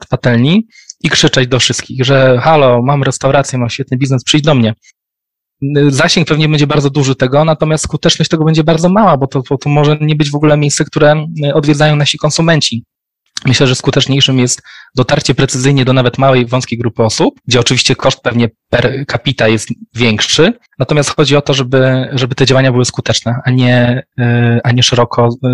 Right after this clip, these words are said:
y, szeroko zakrojone. Myślę, że to jest ta różnica, która jest taka pokusa właśnie też w właścicielach restauracji, żeby mieć na przykład dużo lajków. E, ja zawsze powtarzam, że lajki czy, czy, czy, czy właśnie liczba followersów na Instagramie nie jest w ogóle wyznacznikiem sukcesu i to już musimy się do tego przyzwyczaić.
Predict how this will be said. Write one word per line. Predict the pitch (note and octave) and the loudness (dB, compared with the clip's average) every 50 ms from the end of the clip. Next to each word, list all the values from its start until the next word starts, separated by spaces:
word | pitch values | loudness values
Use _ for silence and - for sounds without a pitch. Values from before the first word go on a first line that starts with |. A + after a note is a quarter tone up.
| B2+ B2+ B2 | 0 0 -2
y, | - | -2
szeroko | - B2+ B2+ - - A#2 | -2 0 0 0 0 0
zakrojone. | A#2+ A2+ - - A2+ A2 G#2+ G#2 A2 - _ _ _ _ _ C3+ | 0 0 0 0 0 0 0 -2 -4 -8 _ _ _ _ _ -4
Myślę, | B2+ - - C3 | -4 -2 0 -2
że | A#2+ | -2
to | - C#3 | 0 -2
jest | B2 - | -2 0
ta | B2+ B2 | 0 0
różnica, | B2 A2 B2+ C3+ - - A#2+ | 0 0 -2 -4 -4 -6 -6
która | - - B2 A#2+ A#2 A#2 A#2+ - _ - - - - - - - | -6 -2 0 2 2 2 0 -2 _ -16 -18 -18 -16 -18 -8 -4
jest | - C#3 - | -4 -2 0
taka | C#3+ - - C3 | -2 -2 -2 -4
pokusa | - - - - E3+ E3+ - - A#2+ | -4 -6 -6 -4 -4 -4 -2 -2 -2
właśnie | A#2+ A2 - A#2+ | -2 -2 -2 -2
też | A2 - A2+ A#2 | -4 -4 -4 -4
w | A2+ A2+ A2+ A2+ | -6 -8 -8 -6
właścicielach | A#2 G#2+ - - - - A#2 A#2 A2+ - | -6 -6 -6 -4 -2 0 0 0 0 0
restauracji, | A#2+ - - A2+ A2 A#2 A#2 - - A#2 | -2 -2 -2 0 2 2 0 0 0 -2
żeby | A#2 A2+ A#2 | -2 0 -2
mieć | A#2 - | -2 -2
na | A#2+ | -4
przykład | - - A#2+ A#2 | -4 -4 -4 -2
dużo | B2 A2+ A#2+ | -2 0 2
lajków. | A2+ A2 G#2 G2+ - - - - _ _ _ _ _ _ _ - | 2 2 2 0 -4 -10 -18 -20 _ _ _ _ _ _ _ -6
E, | A2+ A2 G#2+ G#2+ | -4 -2 0 0
ja | A#2 | 0
zawsze | A#2+ C#3 - - A#2+ | 0 0 -2 -2 -4
powtarzam, | - A#2+ - C3+ B2 B2+ A#2+ | -6 -6 -4 -2 -2 0 0
że | A#2 A#2+ | 0 0
lajki | A#2 A#2+ B2+ - - B2 - | 0 0 -2 -2 -4 -8 -6
czy, | - - A#2+ A2+ A2 A2 A2+ A2 A2+ A#2 A#2+ A#2 A#2 A#2+ A#2+ A#2+ A#2+ A#2+ | -4 -2 -2 -2 0 -2 -2 -2 -4 -4 -4 -6 -6 -4 -4 -4 -6 -6
czy, | - A#2+ A2 | -6 -8 -6
czy, | - - A#2 A2+ A2 A2 A2 A2 A2 A2 A2 A2 A2 A2 A2 A2 - | -4 -2 0 0 2 2 2 0 0 0 -2 -2 -2 -2 -2 -2 -4
czy | - A2 | -4 -4
właśnie | A2+ A2 - - A#2 | -4 -4 -2 -2 -2
liczba | A#2 A2+ A2 B2 A#2 A2+ A2 A2+ - - | -2 -2 0 0 0 0 0 -4 -6 -4
followersów | - B2 A#2+ A#2 A#2 A#2+ B2 A#2+ - - A#2 - | -2 0 2 2 2 2 2 0 -2 -6 -6 -6
na | - | -6
Instagramie | A2+ A2 - - A2+ A2+ A#2+ A#2+ A#2+ A#2+ B2 B2+ - _ - _ - | -6 -4 -4 -4 -2 -2 0 0 0 0 -2 -4 -6 _ -20 _ -4
nie | B2+ C3 C#3 C#3+ | -2 0 2 2
jest | C#3+ C3 | 2 2
w | B2 | 0
ogóle | B2 C3 C3 B2 | 0 0 0 2
wyznacznikiem | B2 A#2+ B2 - - A#2+ - A#2+ - | 2 0 0 -2 -2 -4 -6 -6 -6
sukcesu | - A#2 - - A#2+ A2+ - B2 | -6 -8 -6 -4 -4 -2 -2 -2
i | A#2 | -2
to | - A#2+ | -2 -2
już | A2+ - | -2 -2
musimy | C3 B2 - - C3 B2 G#2+ | -4 -4 -2 -2 -2 0 0
się | A#2 | 0
do | A#2+ | 0
tego | - - A#2+ A2+ | 0 0 -2 -2
przyzwyczaić. | - - G#2+ A2 - - G2 F#2 F#2 - - | -2 -4 -6 -6 -6 -6 -6 -6 -8 -10 -14